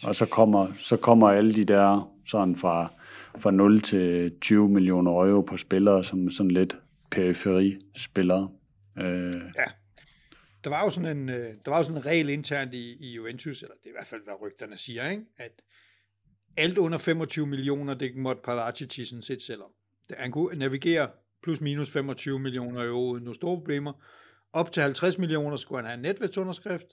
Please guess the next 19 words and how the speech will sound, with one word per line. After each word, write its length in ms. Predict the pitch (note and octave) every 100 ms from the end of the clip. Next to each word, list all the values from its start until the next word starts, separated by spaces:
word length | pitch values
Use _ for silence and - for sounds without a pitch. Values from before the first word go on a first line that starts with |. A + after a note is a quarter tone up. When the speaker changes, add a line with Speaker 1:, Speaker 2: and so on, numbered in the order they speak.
| _
Speaker 2:
Op 200 | - B2+
til 120 | -
femoghalvfjerds 580 | - F3 F#3 D3 D#3 C#3+
millioner 460 | D#3 D3 D3 C#3+ C#3 _ _
skulle 260 | - C3
han 100 | A2
have 120 | A2+ A2+ _
Agnellis 400 | A#2+ A#2 F3 G#3+
underskrift, 500 | F#3+ E3 - E3 -
og 120 | D#3 C3+
op 180 | B2+
til 380 | - C3+ B2+ B2+
over 240 | B2+ C3 B2+
femoghalvfjerds 480 | C3 B2 B2+ A#2
skulle 160 | - C3
han 60 | A2
have 100 | A2+
bestyrelsen, 480 | - A#2+ A#2+ C3
ikke? 120 | E3